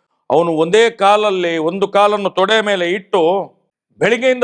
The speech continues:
ಸಾಯಂಕಾಲ ತನಕ ಜಪ ಮಾಡ್ತಾ ಇದ್ದಂತೆ, ಒಂದೇ ಕಾಲಲ್ಲಿ ನಿಂತ್ಕೊಂಡು. ಯೋಚನೆ ಮಾಡಿ, ಏನು ದೈವಿಕ ಒಂದು ರಹಸ್ಯ ಆ ಒಂದು ಅವನ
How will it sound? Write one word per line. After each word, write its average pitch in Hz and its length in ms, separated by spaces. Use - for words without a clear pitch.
ಸಾಯಂಕಾಲ 254 480
ತನಕ 233 300
ಜಪ 185 280
ಮಾಡ್ತಾ 185 340
ಇದ್ದಂತೆ, 147 680
ಒಂದೇ 196 420
ಕಾಲಲ್ಲಿ 196 460
ನಿಂತ್ಕೊಂಡು. 131 680
ಯೋಚನೆ 185 360
ಮಾಡಿ, 185 380
ಏನು 185 340
ದೈವಿಕ 208 340
ಒಂದು 208 380
ರಹಸ್ಯ 185 640
ಆ 165 120
ಒಂದು 135 440
ಅವನ 143 180